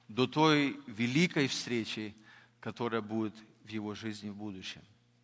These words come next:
Он пишет об этом процессе возрастания в личном познании Христа как того, кого душа встретила, и в первую очередь узнала его как того, которого она отвергала,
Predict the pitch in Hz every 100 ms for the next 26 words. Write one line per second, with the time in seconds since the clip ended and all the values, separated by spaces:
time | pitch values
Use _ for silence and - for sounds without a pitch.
0 | _ _ _ _ _ _ _ _ - _
1 | 151 151 208 233 202 165 151 143 131 123
2 | - 180 - 147 127 131 - 175 190 156
3 | 127 147 156 147 131 135 131 151 156 123
4 | 120 - 156 180 175 - - - - -
5 | - 135 135 139 180 - 151 139 151 123
6 | 127 - 170 180 - - 165 156 123 120
7 | 131 - - - _ - _ - _ _
8 | _ _ _ - 107 - 170 180 156 160
9 | - 151 131 - 127 117 147 156 139 131
10 | 143 139 127 - - - - 127 123 160
11 | 180 175 139 - 160 156 143 - 127 139
12 | 151 151 170 160 175 135 95 73